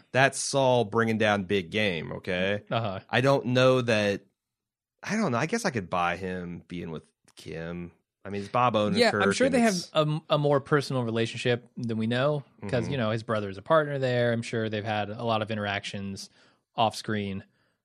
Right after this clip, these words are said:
Speaker 2: uh, that we'll find out more about, I think.
Speaker 1: I kinda feel like so far it might be a big brother, little sister kinda angle.
Speaker 2: Hmm,
Speaker 1: Or sibling
Speaker 2: okay.
Speaker 1: kinda thing because of that very reason. But,
Speaker 2: All right.
Speaker 1: uh, I don't know. Maybe it gets romantic.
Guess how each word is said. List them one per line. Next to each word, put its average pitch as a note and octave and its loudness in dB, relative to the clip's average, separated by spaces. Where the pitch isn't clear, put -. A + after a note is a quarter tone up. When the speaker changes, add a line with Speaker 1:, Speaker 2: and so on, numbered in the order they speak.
Speaker 2:
uh, G2 -4
that A2 -4
we'll G2+ -2
find G2+ -4
out F#2 -8
more G2 -8
about, G2 -4
I G2+ -10
think. B2 -8
Speaker 1:
I - -10
kinda G#3 4
feel D#3 0
like B2 4
so B2+ 2
far G2 2
it F#2+ 0
might G2 0
be F#2+ -4
a C#2+ -6
big F2+ -6
brother, F#2 -4
little F2 -6
sister E2 -8
kinda D2+ -10
angle. C#2 -12
Speaker 2:
Hmm, B2+ -2
Speaker 1:
Or F#2+ -4
sibling E2 -4
Speaker 2:
okay. G2 -4
Speaker 1:
kinda E2 -4
thing D#2 -10
because G#2+ 0
of G2 -4
that F#2 0
very F2+ -4
reason. E2 -12
But, E3 -4
Speaker 2:
All E3 -2
right. G#2+ -2
Speaker 1:
uh, D2+ -4
I D#3 -2
don't F#3 2
know. A2+ 0
Maybe G#2 0
it F#2 -10
gets F#2 -8
romantic. D#2+ -10